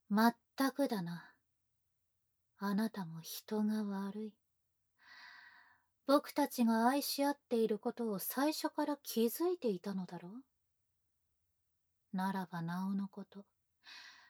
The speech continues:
情をかけてやろうとは思わないのか？残念だが、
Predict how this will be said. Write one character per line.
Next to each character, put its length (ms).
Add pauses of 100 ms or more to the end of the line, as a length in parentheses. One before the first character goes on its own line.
(100)
情 440
を 40
か 160
け 140
て 80
や 160
ろ 160
う 80
と 100
は 140
思 180
わ 180
な 160
い 60
の 120
か？ 280 (2000)
残 240
念 180
だ 120
が、 20